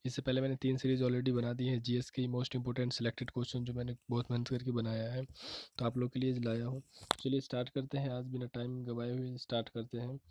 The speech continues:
पहला क्वेश्चन है आपका, "The state of Nagaland has a special protection under which of the following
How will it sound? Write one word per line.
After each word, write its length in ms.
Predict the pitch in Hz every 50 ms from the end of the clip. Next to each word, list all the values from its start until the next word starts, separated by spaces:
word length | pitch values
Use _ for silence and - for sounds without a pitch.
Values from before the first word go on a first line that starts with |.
| - - - _ _ -
पहला 200 | 123 120 131 135
क्वेश्चन 340 | 131 143 135 - - 135 127
है 80 | 123
आपका, 360 | 117 117 _ - 131 135 135
"The 160 | - 131 123 120
state 280 | - - - 135 131
of 100 | 139 131 -
Nagaland 460 | 135 123 120 123 127 127 127 131 131 131 - - 131
has 100 | 131 131
a 200 | 135 131 123 - -
special 300 | - 123 120 - 139 131 135 -
protection 440 | 127 120 123 113 - - 127 123 113 120
under 200 | 120 123 127 123 120 123
which 220 | 131 135 139 - 131
of 100 | 123 123
the 200 | 131 123 123 120 - -
following 300 | 120 120 120 127 135 139